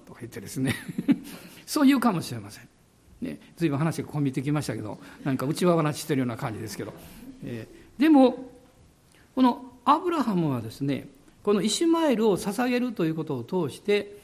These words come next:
実は彼は自分の中にあったこの肉の思いを十字架につけるという経験をします。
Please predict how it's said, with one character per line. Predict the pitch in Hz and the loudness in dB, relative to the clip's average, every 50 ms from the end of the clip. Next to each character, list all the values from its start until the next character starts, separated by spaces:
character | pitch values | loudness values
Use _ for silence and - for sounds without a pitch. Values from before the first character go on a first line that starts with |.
| - _ _ - | -20 _ _ -4
実 | 185 220 220 220 156 127 | -4 -4 -2 -4 -4 -2
は | 131 151 175 175 143 123 - - - - - - - - - - | 2 4 4 4 2 0 -4 -12 -20 -20 -20 -20 -20 -20 -20 -18
彼 | - - 262 269 262 220 | -8 -4 0 0 2 2
は | 208 185 156 - - - - - _ _ - | 2 2 0 0 -4 -12 -20 -20 _ _ -10
自 | 135 127 147 233 240 | -6 -2 0 0 0
分 | 285 320 320 | 2 4 4
の | 311 277 | 4 4
中 | 269 277 285 285 277 | 2 2 0 2 2
に | 262 254 247 | 4 4 4
あ | 240 | 2
っ | 233 262 - - | -2 -6 -6 -4
た | 247 226 214 | -2 -2 -2
こ | - 202 | -2 -2
の | 196 185 160 | -2 0 0
肉 | 160 233 262 - 294 285 | 0 0 0 2 2 2
の | 285 262 | 4 2
思 | 254 254 240 214 | 2 0 0 -2
い | 196 | -2
を | 170 | -4
十 | 135 123 190 247 269 | 0 2 2 2 2
字 | 233 - | 0 0
架 | - 247 | -2 -2
に | 220 175 | -2 -2
つ | 143 - - | -4 -6 -6
け | - 247 | -6 -4
る | 254 226 | -4 -4
と | 175 165 | -4 -4
い | 131 117 | -6 -6
う | |
経 | - - 233 247 233 | -4 -2 -2 -2 0
験 | 180 220 202 | 0 -2 -2
を | 170 147 | -2 -4
し | - - | -6 -10
ま | 104 107 | -14 -16
す。 | - - | -18 -20